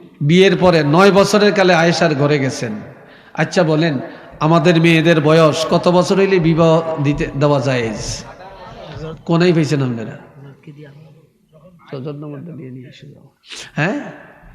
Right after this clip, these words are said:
আঠারো বছর, এটা সরকারের আইন। তো সরকারের আইন, এটা কি শরীয়ত নাকি? এটা কি কোরআন হাদিস নাকি? এটা কি কোরআন হাদিস? বালেগ হলেই,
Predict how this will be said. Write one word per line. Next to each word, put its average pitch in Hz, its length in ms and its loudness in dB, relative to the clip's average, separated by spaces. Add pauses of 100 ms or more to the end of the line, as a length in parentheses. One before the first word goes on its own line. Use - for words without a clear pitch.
(220)
আঠারো 202 320 0
বছর, 208 300 -2
এটা 202 160 0
সরকারের 175 540 -2
আইন। 139 240 0
তো 180 160 -4
সরকারের 196 500 0
আইন, 196 140 0
এটা 196 160 2
কি 180 120 -2
শরীয়ত 202 420 0
নাকি? 135 280 0
এটা 160 120 0
কি 180 120 -2
কোরআন 214 300 2
হাদিস 214 280 -2
নাকি? 117 320 -4 (760)
এটা 202 160 4
কি 208 140 2
কোরআন 220 300 6
হাদিস? 247 580 4 (760)
বালেগ 175 420 4
হলেই, 143 520 2